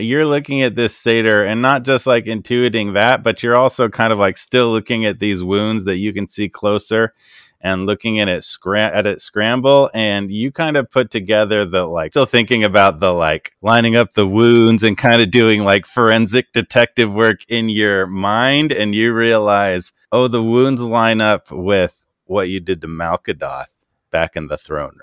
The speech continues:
room. The, the arrow gravely shot into its chest. You suspect strongly that this satyr under it, you mean it seems to have, like, mind control magic, kind of, like, illusion kind of stuff. Like,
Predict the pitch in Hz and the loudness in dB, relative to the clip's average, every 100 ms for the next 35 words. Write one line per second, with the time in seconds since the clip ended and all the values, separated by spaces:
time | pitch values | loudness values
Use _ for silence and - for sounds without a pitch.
0 | - 82 82 80 69 78 82 78 _ _ | -16 -8 -4 -4 -6 -12 -12 -12 _ _
1 | _ _ _ - 107 110 107 101 87 98 | _ _ _ -2 2 2 2 0 -2 -2
2 | 98 87 92 85 - 92 85 - 87 87 | -2 -2 -4 -6 -2 0 0 -2 -8 -6
3 | 82 73 - - - 107 107 - - - | -6 -8 -14 -14 -4 0 0 -2 -12 -10
4 | 92 113 110 - 110 - - 95 - - | -4 -2 -2 -4 -10 -8 -2 -2 -4 -8
5 | 95 90 95 101 113 123 95 85 80 90 | -2 0 0 -2 0 0 0 -2 -2 -6
6 | - 123 123 95 87 82 _ - 107 101 | -4 0 0 2 0 -2 _ -4 0 2
7 | 95 90 87 95 90 90 87 87 82 - | 4 4 2 -2 -6 -6 -6 -6 -10 -8
8 | 107 98 90 101 78 87 87 78 76 76 | -6 -6 -6 -8 -8 -4 -2 -2 -4 -8
9 | 73 107 117 117 101 117 - 113 107 107 | -6 -4 -2 -2 -4 -6 2 4 4 2
10 | 104 101 104 - 104 95 90 90 87 95 | 0 0 -4 -2 0 0 0 -2 -2 0
11 | 120 113 117 107 117 117 113 - 113 107 | 0 0 -2 -2 -2 0 -2 0 2 2
12 | 95 78 - | 2 -2 -4